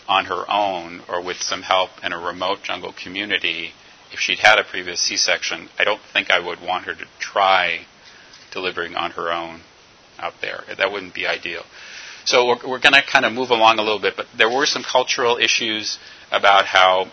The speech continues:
generally, I mean, I heard this from a lot of husbands, um, and it was hard to hear. It was kind of a two-part thing, you know, "Soy dueño de ella." In other words, you know, like, "She's mine,"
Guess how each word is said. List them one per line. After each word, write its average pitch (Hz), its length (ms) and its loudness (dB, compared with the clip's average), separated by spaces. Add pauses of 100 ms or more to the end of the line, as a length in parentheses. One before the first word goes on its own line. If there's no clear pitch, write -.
(240)
generally, 113 480 4
I 107 160 6
mean, 107 160 0
I 104 100 8
heard 120 160 2
this 110 160 -2
from 104 140 -4
a 101 40 0
lot 101 200 8
of - 60 -6
husbands, 90 680 -2 (160)
um, 90 340 4 (380)
and 104 80 4
it 104 40 0
was 101 140 -2
hard 113 240 4
to 107 80 -4
hear. 92 460 -4 (1300)
It 104 60 2
was 104 180 0
kind 120 160 4
of 107 60 2
a 101 40 0
two-part - 520 2
thing, 87 260 0 (420)
you 101 120 0
know, 92 180 0 (140)
"Soy 104 260 0
dueño 135 460 2
de 120 120 4
ella." 92 540 2 (340)
In 95 60 -2
other 95 140 -2
words, 92 240 -8
you 101 60 -10
know, 90 40 -6
like, 85 140 -4
"She's - 260 -2
mine," 90 640 -2